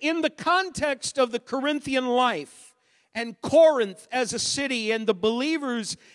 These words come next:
in Corinth of that time, the one thing that Paul was battling against in this church, and this was,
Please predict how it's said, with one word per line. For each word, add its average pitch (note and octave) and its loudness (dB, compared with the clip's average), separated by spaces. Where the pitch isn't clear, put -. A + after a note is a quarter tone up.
in B3 -2
Corinth C4+ 2
of B3 2
that B3+ 0
time, C4 -2
the A#3 2
one D#4+ 2
thing D#4 -2
that - 2
Paul D#4 6
was C4 -6
battling D4 0
against A#3 -2
in C#4 -2
this C#4+ -2
church, C4 2
and A3+ -6
this F4 -4
was, C4+ 2